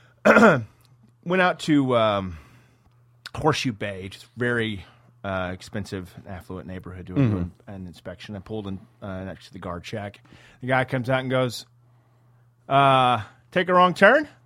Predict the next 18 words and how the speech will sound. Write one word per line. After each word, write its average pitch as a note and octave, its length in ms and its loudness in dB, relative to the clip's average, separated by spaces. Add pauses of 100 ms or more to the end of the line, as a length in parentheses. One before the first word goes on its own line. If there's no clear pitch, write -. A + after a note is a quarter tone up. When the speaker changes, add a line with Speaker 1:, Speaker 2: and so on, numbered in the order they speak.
(340)
Speaker 1:
I'm - 80 -10
like, C#3+ 260 -2
"Nope." F3 200 6 (240)
Speaker 2:
<laughs> F3 340 8
Speaker 1:
I'm E3 240 8
he-, F#3+ 160 0
that's D#3+ 280 0
not D#3+ 180 0
what C#3 80 2
I B2 60 2
mean. B2+ 260 -4 (180)
That's A3 240 10
normal. E3 400 4 (140)
Speaker 2:
Yeah. A#2+ 340 8 (160)
Speaker 1:
You C3+ 120 -2
know, C3 100 4
y-, D#3 180 0
uh, - 80 -12